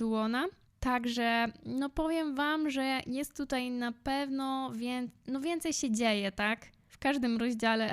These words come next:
<laughs> można powiedzieć, że jest jakaś drama, I, mm, myślę, że dlatego, e, dużo osób mi pisze, że tę książkę,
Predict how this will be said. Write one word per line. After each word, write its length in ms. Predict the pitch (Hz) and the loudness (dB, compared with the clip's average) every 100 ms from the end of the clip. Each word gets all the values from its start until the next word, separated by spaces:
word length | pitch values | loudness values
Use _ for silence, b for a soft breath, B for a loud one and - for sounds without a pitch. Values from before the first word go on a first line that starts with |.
| 254 | -2
<laughs> 200 | - 262 | 0 4
można 260 | 269 247 208 | 4 4 2
powiedzieć, 420 | 214 214 233 233 | 0 0 0 0
że 140 | 208 220 | 0 2
jest 240 | 214 - | 2 2
jakaś 320 | 233 220 214 | -2 2 0
drama, 580 | 180 214 233 254 262 294 B B B B - - | 2 2 4 4 4 2 B B B B -20 -4
I, 440 | 247 247 247 240 - - | 0 2 2 0 -4 -4
mm, 840 | 233 240 240 247 247 247 247 240 | 0 0 2 0 0 0 2 2
myślę, 340 | 254 330 339 302 | 2 0 0 0
że 120 | 254 | 0
dlatego, 720 | 233 226 262 277 277 247 - | 0 0 -2 0 2 2 2
e, 160 | 226 220 | 0 0
dużo 340 | 214 277 277 | 0 0 2
osób 240 | 262 269 | 2 0
mi 200 | 233 233 | 0 -2
pisze, 460 | 226 254 277 269 233 | -2 0 0 2 0
że 360 | 226 220 220 220 - - | 2 2 2 0 -6 -8
tę 100 | 247 | -4
książkę, 480 | - 247 277 - | 0 0 0 0